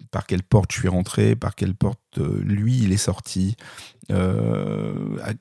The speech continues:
quel chemin j'ai parcouru entre la grande salle où il y avait la soirée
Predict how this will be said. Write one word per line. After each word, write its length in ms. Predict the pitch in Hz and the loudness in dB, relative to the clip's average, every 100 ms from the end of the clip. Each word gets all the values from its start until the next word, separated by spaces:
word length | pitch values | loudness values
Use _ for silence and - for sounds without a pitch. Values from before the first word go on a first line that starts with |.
| - - - - | -14 -20 -18 2
quel 160 | 120 | 2
chemin 520 | 110 - 117 120 127 127 - - _ | 4 6 10 10 10 6 -2 -20 _
j'ai 180 | - 110 | 4 6
parcouru 520 | 95 - 113 107 113 | 6 4 2 6 6
entre 340 | 107 92 - 98 | 6 4 2 2
la 140 | 90 | 2
grande 280 | 87 98 95 | 2 0 0
salle 360 | - 98 98 87 | 4 6 6 6
où 240 | 80 87 | 4 2
il 80 | 82 | 2
y 20 | |
avait 160 | 92 92 | 2 2
la 120 | 101 | 2
soirée 640 | - 98 95 98 98 | 2 2 2 4 2